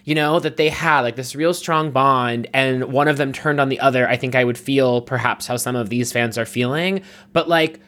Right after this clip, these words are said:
Carla and Cassidy were clearly and explicitly at times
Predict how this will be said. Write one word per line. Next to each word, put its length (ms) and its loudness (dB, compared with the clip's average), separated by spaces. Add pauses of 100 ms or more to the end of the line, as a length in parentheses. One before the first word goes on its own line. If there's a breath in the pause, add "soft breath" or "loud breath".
(140 soft breath)
Carla 340 4
and 120 0
Cassidy 680 -2
were 140 0
clearly 1000 0
and 260 0
explicitly 760 -4
at 80 -8
times 500 -4